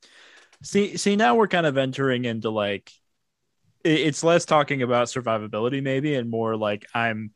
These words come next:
now just mentally, like, script doctoring this movie. But, like, again, I think what I, I think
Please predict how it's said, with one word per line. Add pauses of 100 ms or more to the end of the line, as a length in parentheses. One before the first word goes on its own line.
(120)
now
just
mentally,
like,
script
doctoring
this
movie.
But,
like, (1300)
again,
I
think
what
I, (160)
I
think